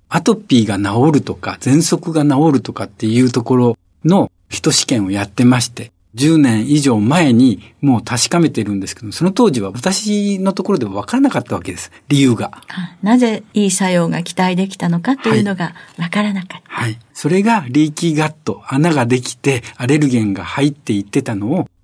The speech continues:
Speaker 1: 抑えてくれたからなんだっていうことが最近になって、このリーキーガットの突き止めていったことによって、抗アレルギー作用のメカニズムが分かってきたわけなんですね。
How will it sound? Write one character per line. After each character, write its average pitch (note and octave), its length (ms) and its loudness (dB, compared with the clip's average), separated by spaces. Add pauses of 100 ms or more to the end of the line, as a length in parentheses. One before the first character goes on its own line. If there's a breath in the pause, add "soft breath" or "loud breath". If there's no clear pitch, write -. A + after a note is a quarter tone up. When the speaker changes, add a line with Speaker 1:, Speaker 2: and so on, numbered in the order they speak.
Speaker 1:
抑 B2+ 340 0
え G3 80 4
て B2 160 -2
く - 180 -4
れ C#3 100 2
た D3 200 -4
か - 260 -6
ら C#3 160 -4
な G#2+ 200 -4
ん G2 180 -6
だ - 140 -8
っ - 20 -14
て - 200 -6
い C3 60 4
う - 20 -2
こ D3+ 120 -2
と G3 80 0
が G3+ 200 0 (200)
最 B2+ 260 -6
近 C3+ 140 4
に C3 80 4
な D3+ 100 2
っ E3+ 60 -8
て、 - 240 -6 (340 soft breath)
こ C3 120 -4
の C3 180 0
リ A#2+ 180 0
ー A#2 40 -4
キ A#2+ 160 -4
ー - 20 -4
ガ B2+ 140 -2
ッ - 20 -12
ト B2+ 140 -2
の G3 200 2 (100)
突 - 120 -6
き E3+ 100 -4
止 E3 120 0
め B2+ 120 2
て A2+ 100 -6
い G#2 100 -2
っ G2+ 40 -16
た D#3 160 -6
こ F#3 120 -4
と G#3 120 0
に F#3 100 2
よ E3+ 100 2
っ F3 40 -8
て、 B3 260 -4 (240 loud breath)
抗 C#3+ 280 0
ア C3 60 -2
レ C3 100 2
ル C3+ 100 2
ギ C3+ 180 2
ー - 40 0
作 E3 240 0
用 G#2+ 240 0
の E3 80 2
メ B2 160 2
カ D#3 100 0
ニ E3+ 140 4
ズ D#3 100 0
ム A#2 140 4
が G2 180 -8
分 G2+ 80 -6
か B2 140 -4
っ - 20 -10
て - 120 -12
き - 100 -10
た G2+ 120 -8
わ F#2 80 -14
け G2+ 80 -12
な A2 120 -14
ん A#2 60 -14
で G#2+ 40 -14
す - 140 -12
ね。 B2 80 -14